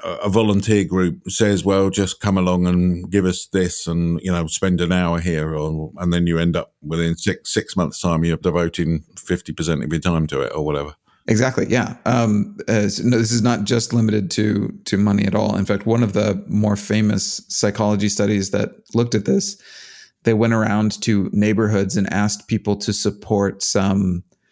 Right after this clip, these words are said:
Speaker 2: cause. Uh, I can't remember. It might have been, like, conserving water or something like that.
Speaker 1: Right.
Speaker 2: And some people, they went around and they knocked on their door and they said, "Hey, would you mind putting this small sticker in your window in front of your house,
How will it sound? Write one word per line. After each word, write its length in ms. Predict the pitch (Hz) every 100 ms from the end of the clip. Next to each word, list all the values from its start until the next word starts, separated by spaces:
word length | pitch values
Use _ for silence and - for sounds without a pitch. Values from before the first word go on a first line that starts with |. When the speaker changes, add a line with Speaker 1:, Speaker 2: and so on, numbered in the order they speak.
| _ -
Speaker 2:
cause. 640 | - 107 82 - - - -
Uh, 360 | 90 85 82
I 40 | 87
can't 200 | 117 98
remember. 200 | 95 90
It 60 |
might 120 | 101 101
have 100 | 101
been, 140 | 98
like, 280 | - - -
conserving 600 | 107 98 101 98 90 90
water 480 | - - - - -
or 60 | -
something 340 | - - -
like 160 | - -
that. 160 | - - _ -
Speaker 1:
Right. 240 | 101 92 - -
Speaker 2:
And 160 | 190 -
some 240 | - 156
people, 400 | 160 123 - 110
they 120 | 117 110
went 180 | 113
around 320 | 110 110 110 110
and 100 | 104
they 80 |
knocked 220 | 104 107 110
on 80 |
their 80 | 104
door 100 | 101
and 100 | 113
they 60 | 101
said, 160 | -
"Hey, 320 | 131 165 139 135 - - -
would 180 | - 135
you 60 | 139
mind 320 | 143 156 160
putting 280 | 143 135 127
this 280 | 113 113 -
small 320 | 117 110 113
sticker 540 | - - 113 107 104 101
in 220 | 104 104
your 480 | 101 95 92 90 - -
window 380 | 113 113 104 98
in 120 | 92
front 240 | 95 92
of 100 | 98
your 120 | 95
house, 520 | 98 120 98 95 -